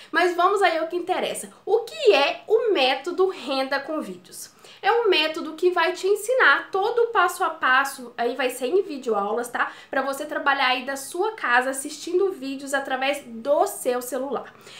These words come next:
Sabe esses vídeos que aparecem como se fosse uma propaganda antes do vídeo aqui do YouTube? São esses vídeos aí, parecidos com esses, você vai ver e vai ganhar por ele. Você vai ver esses vídeos através de uma plataforma, não é direto aqui no YouTube,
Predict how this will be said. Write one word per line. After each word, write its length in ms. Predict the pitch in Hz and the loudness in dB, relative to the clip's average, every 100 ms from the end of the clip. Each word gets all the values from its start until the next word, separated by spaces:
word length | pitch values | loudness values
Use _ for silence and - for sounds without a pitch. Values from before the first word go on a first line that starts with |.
| - | -20
Sabe 320 | - 523 587 587 | -4 2 6 6
esses 340 | - 415 269 | 8 4 4
vídeos 640 | 277 285 269 240 233 - | -2 -8 -6 -6 -8 -10
que 180 | - 302 | -6 -4
aparecem 800 | 285 285 233 233 247 269 - 254 | 0 2 2 2 -2 -2 -6 -8
como 240 | 254 277 311 | -4 -4 -6
se 100 | - | -4
fosse 240 | 359 - | -4 -2
uma 120 | 349 | -4
propaganda 760 | 339 330 320 240 233 247 247 254 | -4 -6 -2 -2 0 -2 0 0
antes 300 | 370 440 277 | 0 -2 -4
do 120 | 294 | -8
vídeo 300 | 240 233 226 | -8 -4 -4
aqui 160 | 220 | -2
do 100 | 190 | -2
YouTube? 520 | 196 196 269 208 190 - - - | -2 -4 -8 -8 -10 -16 -20 -8
São 200 | - 339 | -2 0
esses 420 | 453 480 523 320 | 0 2 0 0
vídeos 360 | 320 311 302 285 | -4 -6 -2 -2
aí, 180 | 262 | -2
parecidos 520 | - 427 480 480 381 - | 0 0 2 0 -2 -2
com 140 | 320 | -4
esses, 320 | 277 311 277 | -4 -6 -8
você 300 | 269 262 294 | -8 -6 -4
vai 240 | 277 277 269 | 0 0 0
ver 220 | 247 285 | 0 0
e 40 | |
vai 140 | 349 349 | 0 0
ganhar 420 | 440 392 330 330 | 2 4 2 0
por 120 | 277 | -4
ele. 360 | 175 165 180 - - - - | -4 -6 -10 -12 -18 -20 -6
Você 280 | 269 339 359 | -4 -2 0
vai 320 | 320 320 339 | 2 2 0
ver 220 | 311 392 | -2 -2
esses 320 | 392 330 214 | -2 -4 -6
vídeos 360 | 214 262 262 247 | -10 -8 -8 -10
através 460 | 240 262 262 277 | -2 0 2 0
de 60 | 285 | -2
uma 160 | 294 320 | -6 -6
plataforma, 580 | 320 381 480 254 220 | -4 -4 -2 -2 0
não 140 | 220 277 | 0 0
é 60 | |
direto 360 | 285 320 285 285 | -2 -2 -2 -2
aqui 140 | 294 | -6
no 120 | 285 311 | -6 -4
YouTube, 560 | 392 381 233 196 196 | -4 -2 -4 -4 -8